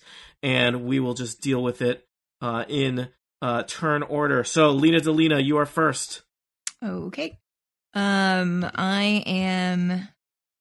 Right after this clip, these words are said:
Speaker 2: going to, so are there any needle blights that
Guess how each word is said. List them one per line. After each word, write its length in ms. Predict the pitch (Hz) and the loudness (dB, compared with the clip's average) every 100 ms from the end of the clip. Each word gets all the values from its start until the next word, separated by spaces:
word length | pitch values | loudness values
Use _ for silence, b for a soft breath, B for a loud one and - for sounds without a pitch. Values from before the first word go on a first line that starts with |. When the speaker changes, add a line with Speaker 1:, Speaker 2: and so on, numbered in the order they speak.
| _ | _
Speaker 2:
going 520 | 180 175 180 175 175 180 | -6 -4 -2 0 -2 -4
to, 760 | - 185 175 170 165 160 165 | -4 -2 0 0 0 -2 -6
so 320 | - 214 196 - | -4 -2 -2 0
are 160 | 202 233 | 0 2
there 200 | 277 269 | 0 0
any 440 | 233 240 247 240 233 | 0 2 2 0 0
needle 320 | 208 214 220 | 0 0 0
blights 460 | 196 196 190 - - | 0 0 -2 -6 -6
that 360 | 196 185 170 | -2 0 -2